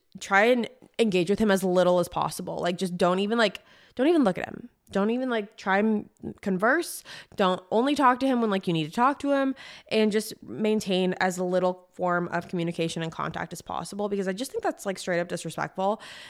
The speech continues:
and not on you, but, like, on them. And I just don't think that that's, like, a good situation for anyone to be in, let alone you, and just let them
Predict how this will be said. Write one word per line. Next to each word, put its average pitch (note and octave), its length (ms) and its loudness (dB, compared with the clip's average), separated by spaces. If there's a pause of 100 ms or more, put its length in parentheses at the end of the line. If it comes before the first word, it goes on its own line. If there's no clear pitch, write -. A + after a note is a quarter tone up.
(200)
and F3 680 0
not G#3+ 160 2
on A3 140 2
you, E3+ 220 0
but, F3+ 140 -2
like, E3 140 -2
on D#3 140 -2
them. D#3 400 -2
And E3 160 -2
I D#3+ 80 -2
just E3 160 -8
don't E3 120 -2
think E3 200 -4
that D#3+ 120 -6
that's, D#3 240 -10
like, D#3+ 200 -6 (520)
a F#3+ 80 -2
good E3 320 0
situation E3 600 -6
for E3+ 100 -6
anyone D4+ 320 0
to A#3+ 60 -6
be G#3 160 -2
in, G#3 340 0 (300)
let A3+ 180 0
alone G#3+ 300 2
you, E3 420 0
and F#3 160 -2
just F3 160 -6
let F#3+ 280 -2
them F#3 440 -2